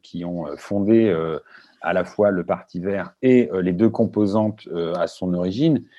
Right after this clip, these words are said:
Euh, quand on dit, euh, euh, le Parti vert est issu de la fusion de deux partis lui-même, euh, c'est vrai, mais il faut quand même se rappeler que chacun de ces deux partis, euh, n'avait que quelques centaines d'adhérents, euh, chacun.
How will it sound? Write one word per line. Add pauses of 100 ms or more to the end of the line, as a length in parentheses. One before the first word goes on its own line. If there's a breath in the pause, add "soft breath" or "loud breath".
(340 loud breath)
Euh,
quand
on
dit,
euh, (460)
euh,
le
Parti
vert
est
issu
de
la
fusion
de
deux
partis
lui-même, (240)
euh,
c'est
vrai,
mais
il
faut
quand
même
se
rappeler
que
chacun
de
ces
deux
partis, (340 loud breath)
euh,
n'avait
que
quelques
centaines
d'adhérents,
euh,
chacun.